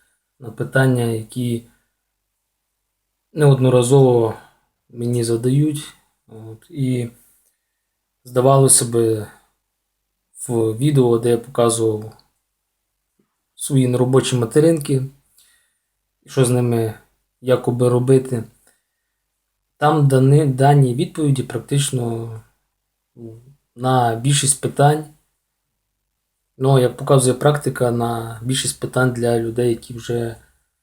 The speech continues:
мають в тому досвід. А як я неодноразово говорив, що в залежності від того, скільки в тебе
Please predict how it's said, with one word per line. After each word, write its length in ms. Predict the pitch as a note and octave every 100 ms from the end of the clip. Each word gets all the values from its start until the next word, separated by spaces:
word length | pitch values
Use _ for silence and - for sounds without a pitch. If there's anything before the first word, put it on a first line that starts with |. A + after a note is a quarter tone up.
| _ _ -
мають 260 | C3 B2+
в 80 | -
тому 220 | C3 A#2+
досвід. 640 | A#2+ D#3 D3+ C#3 A2+ - - _ _ _ _ _
А 80 | -
як 220 | B2+ A#2+
я 100 | B2
неодноразово 760 | A#2+ A#2 A#2 A#2+ A#2+ A#2+ B2+ A#2
говорив, 440 | A#2 A#2+ C3 C3+
що 340 | C3 - A2+ G#2+ _ _ _ _ _ _ _ _ _ _ _ _ _ _ _ _ _ _ _ _ _ _ _ _ _ _ _ _
в 40 | C#3
залежності 600 | C3+ D3+ D3+ C#3+ - C3
від 180 | C3
того, 180 | D#3+ D3
скільки 400 | C3+ - D3 C#3
в 60 | B2+
тебе 580 | - B2 A#2+ A2+ A2